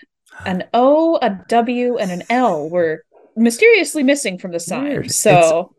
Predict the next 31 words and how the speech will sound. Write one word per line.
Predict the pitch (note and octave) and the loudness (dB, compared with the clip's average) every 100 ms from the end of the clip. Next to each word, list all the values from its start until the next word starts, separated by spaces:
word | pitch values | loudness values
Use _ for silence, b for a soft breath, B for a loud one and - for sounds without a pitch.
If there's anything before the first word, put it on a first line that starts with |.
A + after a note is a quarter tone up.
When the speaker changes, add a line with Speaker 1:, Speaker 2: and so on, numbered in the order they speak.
| _ | _
Speaker 1:
It's, | D3+ D3+ | -2 0
it's | |
almost | F3+ G#3+ G3+ | 0 0 -2
like | F3+ D#3 D3+ | 2 0 2
the | B2+ | -4
cats | - C3+ C3+ C#3 - | -4 -2 -2 -4 -4
know | A#2+ C3+ B2+ | 0 0 2
that | G#2+ | 0
they're | G#2 G2 | 0 0
going | G#2 G#2 G2 | 2 2 2
down | F#2 G#2 G#2+ G#2+ | 0 2 2 2
in, | G2 G2 F2+ - | 0 -2 -6 -8
you | G2+ | -8
know, | F#2 | -4
importance | F#2 - C#3+ D3+ A2 G#2+ | -6 -4 -2 -2 -2 -2
around | G2+ G2 | -2 -2
the | F#2 | -2
house, | A#2 C#3 G#2+ - | 0 0 0 -4
and | F#2+ | -6
they | F2+ | -6
think | F#2 G#2+ G2 | -6 -6 -6
if | G2+ | -6
they | G#2 | -4
can | F#2+ G2 F#2 B B | -4 -4 -8 B B
prevent | - A#2+ A#2+ A#2 | -4 0 0 2
that | A2+ G#2+ | 0 0
sign | - A2 A#2+ G#2+ | 0 2 2 0
from | G#2 | -4
turning | - G#2+ G#2 | -6 -4 -2
into, | G2+ G#2 G#2 | -2 -4 -4
like, | F#2+ F2+ F2+ - | -2 -4 -6 -16